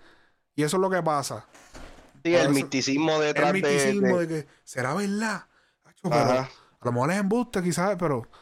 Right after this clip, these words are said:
Speaker 1: Acho, pero quién sabe, solamente saben los que están alrededor.
Speaker 2: Exacto, exacto. Yo, yo lo que siento es que con Brian, lo, él, él lo que necesita es un mejor... Un, él lo que necesita es estructurar un buen equipo de trabajo alrededor de él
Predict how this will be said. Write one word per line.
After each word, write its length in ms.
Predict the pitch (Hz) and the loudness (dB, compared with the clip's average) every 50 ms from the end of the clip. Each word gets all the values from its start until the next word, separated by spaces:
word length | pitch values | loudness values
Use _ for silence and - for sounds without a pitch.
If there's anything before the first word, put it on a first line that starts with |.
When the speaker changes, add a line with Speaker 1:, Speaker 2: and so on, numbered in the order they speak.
| - _ _ _ _ | -20 _ _ _ _
Speaker 1:
Acho, 180 | - - 196 | -4 -4 -2
pero 140 | 156 143 127 | -2 -2 -2
quién 180 | 120 143 180 196 | -2 -2 -2 -2
sabe, 400 | - - 196 220 233 226 208 165 | -2 -2 -2 0 0 0 0 0
solamente 380 | 143 156 156 160 175 175 180 | 0 0 0 0 0 -2 -2
saben 220 | 170 190 185 202 196 | 0 0 0 0 0
los 100 | 185 - | -2 -4
que 80 | - | -4
están 260 | 139 - - 139 143 151 | -8 -6 -4 -2 0 0
alrededor. 460 | 165 175 190 180 180 170 156 139 117 110 127 - _ _ _ _ _ _ _ _ _ _ _ _ _ _ _ | 0 0 0 0 2 2 0 0 -2 -6 -10 -18 _ _ _ _ _ _ _ _ _ _ _ _ _ _ _
Speaker 2:
Exacto, 440 | 110 107 123 117 107 107 - - 104 | -4 0 2 0 0 0 -2 -6 -4
exacto. 400 | - 110 107 104 - - - - - - - - - 143 - _ _ _ - - _ _ _ 143 | 0 0 0 -2 -2 -8 -12 -12 -12 -14 -16 -18 -20 -20 -20 _ _ _ -20 -20 _ _ _ 0
Yo, 240 | 156 175 175 165 165 | 2 2 2 2 2
yo 120 | 156 170 180 | 2 2 2
lo 100 | 196 190 | 2 2
que 100 | 196 190 | 0 0
siento 240 | - 196 190 190 196 | 0 -2 -4 -4 -4
es 60 | 190 | -2
que 140 | - 175 147 | -2 -2 0
con 180 | 147 139 131 | 0 0 0
Brian, 440 | 120 123 131 139 147 151 143 135 131 | 2 2 2 2 2 2 0 0 0
lo, 120 | 131 120 113 | 0 2 2
él, 220 | 123 131 139 139 135 | 0 0 0 -2 -2
él 120 | 131 139 143 | -2 0 0
lo 100 | 147 147 | 0 0
que 80 | 160 160 | 0 0
necesita 480 | 160 147 160 156 143 165 151 147 147 | 0 -2 -2 -4 -4 -2 -2 0 0
es 60 | 143 | 0
un 240 | 139 139 139 139 143 | 2 0 0 0 0
mejor... 360 | 139 135 127 131 135 135 131 - | 0 0 0 0 0 -2 -2 -2
Un, 140 | 120 131 135 - _ _ _ _ _ _ _ _ _ _ _ _ _ _ _ | -4 -6 -6 -8 _ _ _ _ _ _ _ _ _ _ _ _ _ _ _
él 160 | - 143 156 165 | 0 2 2 2
lo 80 | 175 180 | 2 2
que 80 | 175 175 | 2 2
necesita 540 | 175 165 160 175 160 170 165 156 165 156 156 156 | 2 2 0 -2 -2 -2 0 0 2 2 2 2
es 280 | 165 170 - - - - _ _ _ | 0 0 -2 -4 -6 -8 _ _ _
estructurar 920 | 131 135 135 - - 139 139 135 135 - - 131 131 131 131 139 143 147 | -4 -4 -4 -4 -4 -2 -2 -2 -4 -2 -2 0 2 4 4 2 2 0
un 240 | 143 143 139 135 127 | 0 0 0 -2 0
buen 220 | 123 139 139 147 147 | 0 0 2 2 0
equipo 300 | 143 151 147 143 151 147 | 0 -2 -2 -2 0 0
de 140 | 143 143 139 | 2 2 2
trabajo 420 | 135 135 135 135 135 139 139 143 | 2 2 2 2 2 0 0 0
alrededor 680 | 135 131 131 135 131 127 127 127 123 131 135 135 135 135 | 0 0 0 0 0 2 2 0 0 0 0 0 -2 -2
de 140 | 135 135 | -2 -2
él 160 | 139 131 123 | 0 -2 -4